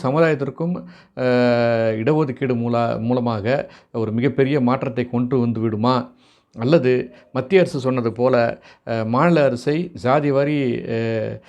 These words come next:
கணக்கெடுப்பு எடுத்த, எடுக்க நிர்பந்திக்குமோ? அ, ஒருவேளை அந்த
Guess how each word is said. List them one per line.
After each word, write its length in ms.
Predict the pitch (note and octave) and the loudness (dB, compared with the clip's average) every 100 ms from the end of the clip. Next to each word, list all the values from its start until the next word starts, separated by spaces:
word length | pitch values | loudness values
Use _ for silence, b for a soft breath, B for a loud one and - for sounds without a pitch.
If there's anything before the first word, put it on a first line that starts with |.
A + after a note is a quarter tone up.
| B B | B B
கணக்கெடுப்பு 540 | B2+ C3 B2+ A#2+ B2 | -2 2 2 2 2
எடுத்த, 640 | A#2+ B2 - C#3 B2 A2+ - | 2 0 2 2 2 0 -2
எடுக்க 640 | A#2+ B2 - D#3+ E3 - - b - | -2 -2 0 -2 -2 -4 -10 b -4
நிர்பந்திக்குமோ? 760 | C#3 D#3 C3+ B2 A#2+ C3+ B2+ - b b A2 | 0 2 0 0 0 2 0 -6 b b -2
அ, 260 | C3+ B2+ | 0 2
ஒருவேளை 380 | B2+ C#3+ D3 D#3 | 2 4 4 4
அந்த 300 | C3+ C3 | 2 0